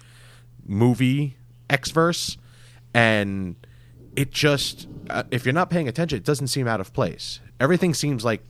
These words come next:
correct. You know, the, the three-piece suits, or lots of stripes. Lots of stripes in this show. And th-, there's, <sighs> there was one guy, oh, um, when he's being interviewed,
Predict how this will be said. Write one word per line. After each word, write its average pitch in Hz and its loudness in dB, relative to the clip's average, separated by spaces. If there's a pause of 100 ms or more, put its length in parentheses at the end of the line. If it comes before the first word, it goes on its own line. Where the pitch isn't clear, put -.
(180)
correct. 101 0 (800)
You 104 -2
know, 90 2
the, 87 -4 (100)
the 101 2
three-piece 110 0
suits, 156 0
or 90 0 (480)
lots 147 0
of 127 0
stripes. - -2 (400)
Lots - 2
of 139 -2
stripes 165 2
in 113 -2
this 92 -2
show. 65 -6 (760)
And 110 2 (320)
th-, 104 -2
there's, 123 -2 (240)
<sighs> - -16
there 117 0
was 123 0
one 185 0
guy, 123 -4
oh, 110 6
um, 95 2 (680)
when 127 4
he's 135 2
being 127 4
interviewed, 92 2